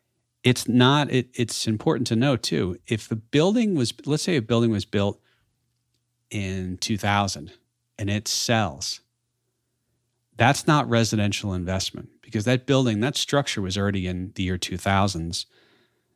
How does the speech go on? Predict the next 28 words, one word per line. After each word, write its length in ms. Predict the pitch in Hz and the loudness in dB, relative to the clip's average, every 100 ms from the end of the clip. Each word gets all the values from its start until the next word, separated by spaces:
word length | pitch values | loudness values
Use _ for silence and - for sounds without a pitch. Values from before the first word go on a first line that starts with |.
| - | -8
uh, 160 | 80 | -6
G 200 | 85 104 | -2 0
D 100 | 85 | 0
P. 320 | 82 98 69 - _ _ _ _ _ _ _ - | -2 -4 -4 -10 _ _ _ _ _ _ _ -6
But 320 | - 123 113 _ _ _ _ | 4 4 4 _ _ _ _
residential 480 | 127 127 120 113 - | 2 4 6 4 2
remodeling, 600 | 104 95 90 98 160 208 - _ _ _ _ _ - | 0 2 2 2 2 0 -4 _ _ _ _ _ -4
yeah, 220 | 117 95 | -2 0
if 120 | - | -2
you 60 | 95 | 0
remodel 460 | 92 95 98 98 95 | 2 4 4 4 2
your 100 | 90 | 0
house, 300 | 90 110 - | 0 -2 -2
that's 240 | 101 - | -6 0
residential 500 | 98 92 87 90 92 | 0 2 -2 -4 -4
investment. 560 | 85 76 78 - 95 - _ _ _ _ _ _ _ _ - | -4 -4 -6 -4 -4 -6 _ _ _ _ _ _ _ _ -6
Uh, 260 | 87 90 87 | -2 0 0
production 440 | 110 113 - 120 | 4 4 4 2
of 60 | 98 | 4
new 180 | 104 101 | 4 4
manufactured 840 | 95 92 101 101 - 92 - 92 | 4 4 2 2 2 0 0 -6
homes 560 | 87 95 87 104 117 - - | -4 -4 -2 -2 -2 -6 -4
or, 200 | 95 110 - - | -4 -4 -8 -12
you 80 | 101 | -6
know, 120 | 87 | -6
broker 440 | - 110 117 123 | 2 4 4 2
fees. 520 | - 87 76 - - - _ _ _ _ _ _ _ _ _ - | -4 -6 -8 -10 -12 -14 _ _ _ _ _ _ _ _ _ 2
Non-residential 1200 | 117 123 165 170 127 110 95 87 90 92 87 95 | 6 6 6 6 4 4 2 0 -2 -4 -4 -6